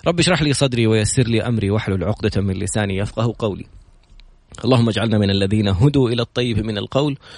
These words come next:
وهدوا إلى صراط الحميد. اللهم علمنا ما ينفعنا وانفعنا بما علمتنا وزدنا يا رب علما. عسى أن يهديني ربي لأقرب من هذا رشدا. على الله توكلنا. ربنا آتنا الحكمة وفصل الخطاب.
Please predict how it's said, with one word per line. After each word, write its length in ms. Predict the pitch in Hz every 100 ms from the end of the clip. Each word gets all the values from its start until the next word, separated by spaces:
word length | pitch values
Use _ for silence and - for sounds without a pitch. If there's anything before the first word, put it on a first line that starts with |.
| - - - 120
وهدوا 360 | 117 147 139
إلى 160 | 131 117
صراط 320 | 123 120 113
الحميد. 440 | 104 107 123 131
اللهم 340 | 107 117 110 104
علمنا 440 | 95 110 123 117
ما 140 | 104 101
ينفعنا 500 | 95 101 90 90 85
وانفعنا 760 | 95 101 - 117 95 98 87
بما 260 | 92 101 101
علمتنا 560 | 95 104 113 107 98
وزدنا 460 | 92 98 120 113 101
يا 160 | 113 113
رب 180 | 107
علما. 420 | 101 92 82 - - _
عسى 300 | 101 123 -
أن 200 | 107 110
يهديني 580 | 101 101 107 120 120 117
ربي 300 | 113 104 101
لأقرب 640 | 95 - 135 - 117 104 104
من 120 | 107
هذا 240 | 127 110
رشدا. 360 | 104 101 80 73 - - - - -
على 140 | 143
الله 260 | 151 165 143
توكلنا. 800 | 151 147 - 170 160 165 170 151
ربنا 500 | 131 135 131 117 135
آتنا 220 | 139 123
الحكمة 420 | 113 147 - 123
وفصل 340 | 123 113 123 117
الخطاب. 460 | 107 98 143 160